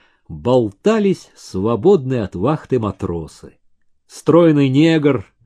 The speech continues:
от щиколоток до горла покрытый молниями, сверкнул снежной улыбкой и приложил два пальца к непокрытой голове. Максимов объяснил ему, что он хочет видеть капитана.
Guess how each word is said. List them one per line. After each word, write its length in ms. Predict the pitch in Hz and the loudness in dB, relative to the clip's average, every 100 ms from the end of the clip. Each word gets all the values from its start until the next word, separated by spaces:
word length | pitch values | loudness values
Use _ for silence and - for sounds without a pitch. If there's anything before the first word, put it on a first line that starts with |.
| _ | _
от 180 | - 113 | -8 -8
щиколоток 760 | - - 160 151 139 - 104 95 | -8 -2 0 0 -2 -2 -4 -4
до 140 | 107 | -4
горла 460 | 104 151 139 135 123 | 0 0 2 0 -2
покрытый 560 | 113 - 120 139 123 | -6 -4 -2 0 -2
молниями, 880 | 104 131 147 147 139 139 135 135 120 _ _ _ _ | -4 -4 -2 -2 -2 -2 -2 -4 -6 _ _ _ _
сверкнул 720 | - 104 127 147 151 180 151 | -14 -2 0 0 0 0 0
снежной 560 | - 113 151 135 123 127 | -2 -6 -4 -4 -2 0
улыбкой 580 | 127 160 165 - 135 | 2 4 2 0 0
и 60 | 131 | 0
приложил 600 | - 120 127 127 165 131 | -2 -2 0 2 2 2
два 260 | 95 110 113 | 0 -2 -4
пальца 580 | - 156 160 - 160 139 _ _ | -4 -2 -2 -2 -6 -6 _ _
к 80 | - | -6
непокрытой 680 | 123 117 113 - 147 131 | -4 -4 -4 -2 -2 0
голове. 540 | 98 101 95 82 78 71 _ _ _ _ - | -2 -2 -4 -8 -14 -20 _ _ _ _ -20
Максимов 1000 | - - - - 233 254 226 - - - - | -8 -4 -4 -2 0 0 -2 -4 -20 -20 -4
объяснил 760 | 147 170 190 - 135 196 208 | -2 -2 -4 -6 -4 -2 -2
ему, 220 | 196 185 | -2 -4
что 240 | - - 113 | -6 -6 -4
он 100 | 95 | -4
хочет 380 | - 185 151 | -2 0 0
видеть 420 | 101 95 170 175 - | -4 -2 -2 -2 -4
капитана. 800 | - 104 - 104 120 120 113 | -4 -4 -6 -6 -4 -4 -8